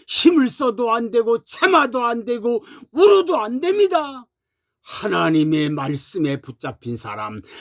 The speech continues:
사천 척의 청량을 받은 사람이라야 되고 그리고 하나님의 일곱 영의 역사가 임한 사람이라야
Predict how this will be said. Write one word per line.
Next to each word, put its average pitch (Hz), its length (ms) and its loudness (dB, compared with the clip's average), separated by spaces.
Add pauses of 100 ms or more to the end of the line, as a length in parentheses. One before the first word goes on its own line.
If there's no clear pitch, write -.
(140)
사천 - 640 0
척의 185 320 -4
청량을 370 640 0
받은 381 320 0
사람이라야 294 720 -2
되고 202 540 0 (240)
그리고 190 300 2
하나님의 175 760 0 (260)
일곱 254 680 4
영의 247 320 2
역사가 208 520 0
임한 330 440 2
사람이라야 339 1000 2